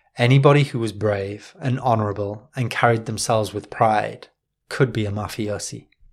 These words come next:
And what vexed so many sociologists in the nineteenth century was how the Sicilian mafia contradicted everything they thought they knew about crime and its social causes.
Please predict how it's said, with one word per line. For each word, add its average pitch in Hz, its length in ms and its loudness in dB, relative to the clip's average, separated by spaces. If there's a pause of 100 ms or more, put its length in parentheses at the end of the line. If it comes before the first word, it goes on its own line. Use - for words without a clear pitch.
(880)
And 110 100 -8
what 143 160 8
vexed 131 380 2
so 135 140 4
many 123 600 0 (140)
sociologists 110 1200 0 (120)
in 120 120 -2
the 110 80 -2
nineteenth 110 400 -4
century 120 580 -6 (520)
was 123 120 -2
how 131 160 6
the 135 80 6
Sicilian 139 520 4
mafia 117 440 0
contradicted 123 840 -4 (100)
everything 127 540 2
they 117 120 2
thought 117 380 0
they 117 120 -4
knew 110 380 -4
about 113 340 -2
crime 117 600 -2 (260)
and 120 120 -2
its 117 120 -2
social 113 400 0
causes. 110 680 -6